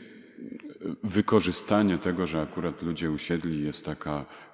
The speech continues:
przerwa w liturgii, bo tutaj na ołtarzu coś trzeba przygotować. To dobry moment, żeby zebrać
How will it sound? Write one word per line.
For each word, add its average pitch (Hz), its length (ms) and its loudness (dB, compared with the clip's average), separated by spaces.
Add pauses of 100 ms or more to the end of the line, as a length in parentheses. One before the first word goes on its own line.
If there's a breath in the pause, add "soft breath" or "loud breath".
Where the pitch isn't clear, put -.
(160)
przerwa 82 420 4
w 69 100 -6
liturgii, 76 460 0
bo 76 120 -4
tutaj 76 300 -4
na 76 160 0
ołtarzu 78 420 -2
coś - 200 -6
trzeba 78 220 -2
przygotować. 80 720 0 (400 loud breath)
To 87 120 4
dobry 92 320 4
moment, 87 500 4 (160)
żeby 82 500 0 (100)
zebrać 82 600 0